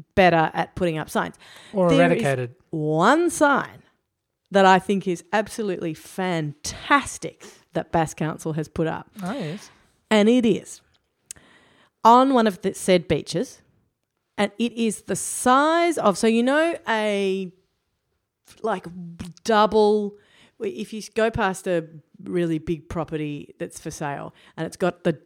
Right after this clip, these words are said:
Speaker 1: double for sale sign out the front.
Speaker 2: Yes.
Speaker 1: It's like two of them.
Speaker 2: Right. So two doubles, double bubble.
Speaker 1: Two doubles.
Speaker 2: Right.
Speaker 1: Only it's flatter. So it's long and thin.
Speaker 2: Right.
Speaker 1: But it is a big sign facing the beach.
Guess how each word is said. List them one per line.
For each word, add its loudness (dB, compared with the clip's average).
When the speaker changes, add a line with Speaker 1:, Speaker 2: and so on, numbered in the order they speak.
Speaker 1:
double 2
for -10
sale -6
sign -10
out -10
the -16
front. -14
Speaker 2:
Yes. -14
Speaker 1:
It's -14
like -12
two 6
of -2
them. -6
Speaker 2:
Right. -10
So -2
two 2
doubles, 0
double 2
bubble. -2
Speaker 1:
Two 4
doubles. 0
Speaker 2:
Right. -4
Speaker 1:
Only -2
it's -14
flatter. -4
So -8
it's -10
long 2
and 0
thin. -18
Speaker 2:
Right. -10
Speaker 1:
But 0
it -2
is -6
a -10
big 4
sign -6
facing -2
the -4
beach. -8